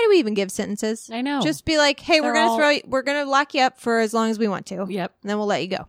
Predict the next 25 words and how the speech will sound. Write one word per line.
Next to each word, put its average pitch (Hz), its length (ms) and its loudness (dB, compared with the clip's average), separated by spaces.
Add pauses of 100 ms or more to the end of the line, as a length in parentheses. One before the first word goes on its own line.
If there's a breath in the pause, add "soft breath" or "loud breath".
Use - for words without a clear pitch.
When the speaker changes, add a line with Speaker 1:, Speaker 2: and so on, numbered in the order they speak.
Speaker 2:
I 196 120 -2
agree. 208 640 -6
<laughs> - 80 -20
Speaker 1:
So 349 200 6
just - 220 2
don't 453 140 8
give 349 180 2
any 359 120 2
Speaker 2:
The 349 60 -6
Speaker 1:
sentences. 277 500 -2
Speaker 2:
sentences 262 580 -10
make 196 180 -8
Speaker 1:
He 277 120 0
Speaker 2:
me 294 40 0
Speaker 1:
served 247 380 4
Speaker 2:
furious. - 180 4 (160)
Speaker 1:
eight - 60 -20
months 220 440 -4
of 208 160 -4
a 208 60 -4
nine-year 240 840 0
prison 190 400 -4
sentence. - 260 -8
Speaker 2:
Cool. 294 560 4
Speaker 1:
No. - 180 -6